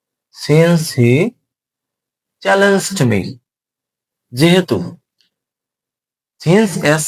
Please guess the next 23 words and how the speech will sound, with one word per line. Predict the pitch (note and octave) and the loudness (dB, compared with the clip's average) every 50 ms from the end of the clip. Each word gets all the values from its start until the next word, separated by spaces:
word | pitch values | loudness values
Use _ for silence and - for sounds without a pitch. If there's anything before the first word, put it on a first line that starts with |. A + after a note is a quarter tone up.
| - - | -4 -2
কিন্তু | D#3+ D3+ D#3 F#3+ F#3 C#3 D#3 | -2 0 2 0 0 2 0
দুটো | F#3 - A3+ G#3 F#3+ - | 0 2 2 0 2 0
parts | D3+ B2+ - - C3+ | -2 -2 -2 -2 -2
of | A#2 A2+ A2 - | -2 -2 -4 -6
speech-এর | - A2 G#2 A2+ G#2 G#2 | -8 -6 -4 -4 -4 -4
কাজ | G#2+ G#2 - - | -4 -6 -6 -6
করে, | - G2+ G2 A2+ A#2 _ _ _ _ _ _ _ _ _ _ _ _ _ _ _ - D#3 | -4 -4 -4 -6 -8 _ _ _ _ _ _ _ _ _ _ _ _ _ _ _ -12 -10
এখানে | D#3 - G#3+ A3+ G#3+ - | -2 0 2 2 2 2
সে | - D3 B2 B2 | 2 0 2 2
বসছে | A2+ A#2 A#2+ - F3 A3+ A#3+ G#3 _ _ _ _ _ _ _ _ | 0 -2 -2 0 0 0 0 -2 _ _ _ _ _ _ _ _
কনজাংশন | D3+ D3+ D#3+ D#3+ D3+ F3 G3 G3 - - - C3 A#2 G#2 | -6 -4 -2 0 2 2 2 2 0 0 -2 -2 -2 -2
হিসেবে, | - - A2 G2+ A#2 - _ _ _ _ _ _ _ _ _ _ _ _ _ _ - C#3 | -2 -4 -8 -8 -8 -14 _ _ _ _ _ _ _ _ _ _ _ _ _ _ -6 0
আবার | D#3 E3+ E3 D#3+ F3 | 2 2 2 2 0
কখনো | F#3 E3 D#3+ F#3+ F#3+ F#3+ F#3+ F#3 | 0 0 2 2 2 2 2 0
কখনো | F3 E3 F3+ E3+ E3+ D#3+ D#3+ - | -2 -2 -2 0 0 -2 -2 -2
since | C#3+ C#3+ D#3+ G3+ G#3+ G#3 - - - _ _ _ _ _ _ _ _ _ - | -2 0 0 0 -2 -2 -6 -16 -20 _ _ _ _ _ _ _ _ _ -6
প্রিপোজিশন | F#3 F3+ - G3 F#3+ F3+ F#3+ F3+ - - F3 D#3 C#3 | -6 -2 2 2 4 4 4 2 2 0 0 2 2
হিসেবেও | B2+ B2 B2+ A#2+ B2+ E3 A3 A3+ - _ _ _ _ _ _ _ _ A2+ A2 | 2 2 2 2 2 2 2 0 -2 _ _ _ _ _ _ _ _ -10 -10
বসে। | A#2 - - - G#2+ - D3 | -8 -8 -6 -6 -2 -2 -2
I | D3 E3+ | 0 0
have | E3 D#3 D3+ | -2 0 0
been | D#3+ D3+ C3+ C3 C#3+ | 0 2 2 2 2
working | D3+ D3+ D3 D3+ C#3+ C3+ | 2 2 0 -2 -4 -4